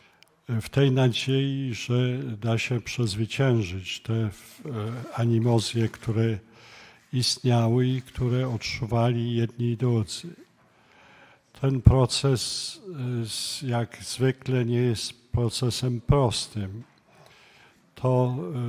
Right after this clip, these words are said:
e, z jednej strony stoją bóle, e, które w praktyce s-, zostały, e, s-, zwerbalizowane.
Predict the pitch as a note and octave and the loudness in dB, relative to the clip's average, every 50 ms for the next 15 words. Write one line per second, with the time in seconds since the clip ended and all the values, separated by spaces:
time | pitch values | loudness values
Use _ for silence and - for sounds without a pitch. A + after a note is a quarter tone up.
0 | A#2+ A#2 G#2+ - - - C3 C#3 B2 A#2+ B2+ B2+ B2+ A#2+ G#2+ - - - B2+ B2+ | -4 -4 -4 -4 0 2 2 2 2 0 0 0 0 0 0 -2 -4 -2 0 2
1 | B2 A#2+ B2 B2 A#2 G#2 - - - - C3 C3 B2+ B2 A#2+ A#2 A2+ A2 G#2 A2 | 2 2 2 0 0 -2 -4 -6 -4 0 2 2 4 4 4 2 0 -2 -4 -6
2 | - _ _ _ - - - - - - - - _ _ _ _ - F#2+ G#2+ C3 | -10 _ _ _ -20 -20 -20 -20 -20 -20 -20 -20 _ _ _ _ -4 0 2 4
3 | C#3 C3+ C3 B2+ A#2+ A#2+ A#2+ B2+ E3 - - C4 G#3 C3+ A#2 A#2+ A#2 G#2+ - - | 4 4 4 4 2 2 0 -2 -4 -10 -14 -14 -10 -8 -6 -6 -6 -6 -8 -10
4 | - - B2+ B2 A#2+ A2+ A#2 A#2 A2+ A2 A2 - - - - - - - _ - | -4 -2 0 2 2 2 2 2 2 0 -2 -4 -8 -14 -20 -20 -20 -14 _ -2
5 | A#2 A#2+ A#2 - - - - B2 A2 - - - A2 A2 A2 A2 G#2+ A2+ B2+ B2 | 0 0 0 -2 -6 -8 -8 -6 -6 -4 -4 -2 -2 -2 -2 -2 -4 -6 -8 -8
6 | G#2+ G#2 G#2 - - - - - - - G#3 D#3+ A#2+ A2+ G#2+ F#2+ F#2 A2 A2+ G#2 | -10 -10 -10 -10 -10 -8 -8 -8 -8 -6 -6 -4 -4 -4 -4 -2 -2 0 0 -2
7 | - - - B2 B2 A#2+ A2+ A2+ A2 A2 G#2 G#2 - - - - - - - - | 0 2 4 4 6 6 6 4 2 0 -4 -8 -12 -20 -20 -20 -20 -20 -20 -20
8 | - - - - - - - - - - - - A2+ A2+ A#2 A2+ A2+ G#2 - - | -20 -20 -20 -20 -20 -20 -20 -20 -20 -16 -10 -6 -4 0 0 0 0 0 -2 -4
9 | - - - - - - - - - - - - - - - - - - - - | -2 -2 -2 -2 -4 -6 -8 -10 -12 -14 -14 -16 -16 -18 -18 -16 -16 -16 -16 -16
10 | - - - - - B2 A#2+ G#2+ G#2 - C3+ C3+ B2 - C3 A#2+ A#2+ B2+ A#2+ G#2 | -18 -20 -20 -18 -14 -10 -10 -6 -2 0 0 0 2 2 0 0 0 0 -2 0
11 | - C3 A#2 G2+ A2+ A#2 A2+ A2+ A2 A2 A2+ A#2 B2 | 0 0 2 2 2 2 2 2 0 -2 -4 -6 -6